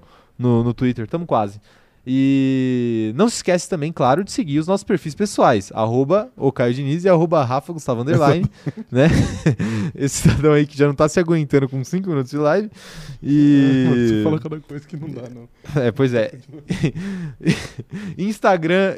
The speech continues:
Speaker 1: e Twitter,
Speaker 2: Twitter.
Speaker 1: a gente tá por lá. Então segue a gente lá nas nossas redes pessoais. E, claro, não vou esquecer do nosso grupo do Facebook, né?
Speaker 2: Jamais.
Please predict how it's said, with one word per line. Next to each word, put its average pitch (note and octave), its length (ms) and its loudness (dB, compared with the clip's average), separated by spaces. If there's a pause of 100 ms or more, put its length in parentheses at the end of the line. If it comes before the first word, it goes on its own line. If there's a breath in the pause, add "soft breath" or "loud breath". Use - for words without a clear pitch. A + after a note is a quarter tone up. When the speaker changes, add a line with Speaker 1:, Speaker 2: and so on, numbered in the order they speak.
Speaker 1:
e E3 540 2
Twitter, D3+ 260 0
Speaker 2:
Twitter. C#3+ 120 -2
Speaker 1:
a C3+ 80 2
gente C3+ 160 -6
tá C#3+ 100 2
por C#3 180 -4
lá. G2+ 140 -2
Então G#2 180 -6
segue A#2+ 240 -4
a A#2+ 40 -4
gente A2+ 220 -10
lá F#2+ 160 -6
nas F#2+ 180 -8
nossas F#2+ 440 -10
redes G#2+ 200 -4
pessoais. - 580 -8 (580 soft breath)
E, A#2+ 520 2
claro, D3+ 280 4
não G#3+ 140 -2
vou D3 100 0
esquecer C#3+ 340 -4
do D#3+ 80 -6
nosso A#3 220 0
grupo C#3 240 -2
do F3 60 -6
Facebook, A#3 420 0
né? B2+ 60 -2
Speaker 2:
Jamais. A2 460 0